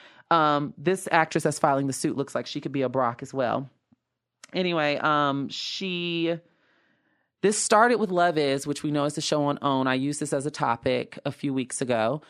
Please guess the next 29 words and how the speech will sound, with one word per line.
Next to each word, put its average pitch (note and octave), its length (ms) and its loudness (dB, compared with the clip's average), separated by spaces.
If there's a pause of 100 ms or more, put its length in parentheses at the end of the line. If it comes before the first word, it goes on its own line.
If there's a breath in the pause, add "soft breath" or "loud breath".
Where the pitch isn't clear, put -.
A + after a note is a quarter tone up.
(420 loud breath)
and C#3+ 600 2
she F#3 240 0
was D3+ 220 -2
suing D3+ 360 0
for D3+ 140 -4
the C#3+ 140 0
idea. C3 560 0 (400)
And C#3 280 0
now G3 520 4
she's - 280 -2
suing D3 240 0
Salim C3+ 560 -2
because C#3 520 0
allegedly C#3 580 2
they've C3 220 0
had, C#3+ 400 0
they D#3 100 0
had D#3+ 160 2
a C3+ 60 2
relationship D3+ 720 -2
for C#3+ 160 0
about C3 260 -2
ten D#3+ 240 -2
years, F3 420 -2 (560 loud breath)
and C#3+ 460 2 (220)
there E3 200 2
are E3 40 2
graphic E3 440 0
alle-, D#3 240 0